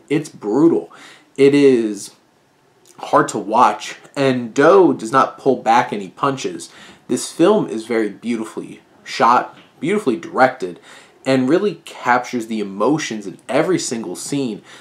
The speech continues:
especially in the moments where you see the suffering that this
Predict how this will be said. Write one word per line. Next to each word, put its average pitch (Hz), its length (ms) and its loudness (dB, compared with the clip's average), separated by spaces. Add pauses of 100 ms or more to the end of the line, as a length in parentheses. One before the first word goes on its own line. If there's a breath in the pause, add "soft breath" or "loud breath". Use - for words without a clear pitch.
(140 loud breath)
especially 143 760 -2
in 117 100 -2
the 110 60 -4
moments 110 640 -4 (340 soft breath)
where 123 160 2
you 117 340 -2
see 143 640 -4
the 107 140 -6
suffering 113 880 -2
that - 340 -2
this - 320 -6